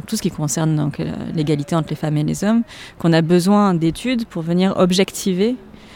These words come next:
ce qu'on ressent, euh, ce qu'on perçoit, ce qu'on croit percevoir en fait. On a besoin d'études pour vo-, pouvoir vraiment poser des chiffres, pouvoir, euh, étudier des faits et pouvoir comparer des faits. Pour les violences conjugales, euh, on a pu dire la fameuse phrase «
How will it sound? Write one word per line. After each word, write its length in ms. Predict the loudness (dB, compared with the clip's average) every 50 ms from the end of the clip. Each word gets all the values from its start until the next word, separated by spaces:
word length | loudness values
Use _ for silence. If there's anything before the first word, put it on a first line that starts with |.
| -20 -16 -14 -12
ce 100 | -12 -2
qu'on 200 | 2 2 4 4
ressent, 420 | 4 2 0 -2 -2 -4 -6 -6 -6 -10 -16 -20 -20 -20 -20 -20 -20 -8 -4
euh, 80 | -4 -4
ce 100 | -2 0
qu'on 140 | 0 0 2
perçoit, 480 | 2 0 -2 -2 -4 -4 -4 -2 -4
ce 80 | -4 -4
qu'on 240 | -4 -2 -2 -2 -4
croit 260 | -2 0 2 2 2
percevoir 560 | 2 -2 -2 -2 -4 -2 0 0 0 0 0
en 60 | -2
fait. 260 | -4 -6 -10 -10 -12 -16 -18 -18 -18 -18 -6 0
On 140 | 2 4 4
a 80 | 4
besoin 180 | 4 4 4 4
d'études 260 | 4 4 0 -2 -2
pour 120 | 0 0
vo-, 200 | 2 2 2 0 0 -2 -8
pouvoir 280 | -6 -2 2 2 2 2
vraiment 220 | 2 4 4 4
poser 240 | 4 2 2 2 4
des 120 | 2 2
chiffres, 440 | 0 0 0 0 0 0 -4 -8 -8 -8 -8 -8
pouvoir, 440 | -6 -4 0 2 2 2 2 2
euh, 140 | 2 2 0 0 -4 -10 -16 -6 0
étudier 420 | 0 0 2 0 -2 2 4 4 4
des 160 | 4 2 0
faits 320 | 0 0 0 0 2 2
et 60 | 0
pouvoir 340 | -2 -2 -2 0 0 -2 0
comparer 460 | -2 -2 0 2 2 2 2 2 2
des 160 | 2 2 0 0
faits. 240 | -2 -6 -6 -6 -6 -10 -18 -20 -20 -20 -20 -20 -18
Pour 180 | -6 -2 0 2
les 300 | 2 2 2 2 0 0
violences 320 | 0 0 0 0 0 0
conjugales, 480 | -2 -4 -4 -2 0 2 2 2 2 0 -2 -6 -16 -20 -20 -20 -20 -20 -6 -2
euh, 60 | 0
on 180 | 2 4 4 4
a 80 | 4 2
pu 200 | 2 2 0 2
dire 400 | 4 4 4 4 4 4 4 2
la 120 | 0 0
fameuse 340 | -2 0 0 0 0 -2 -4
phrase « 440 | -4 0 2 2 2 0 0 -2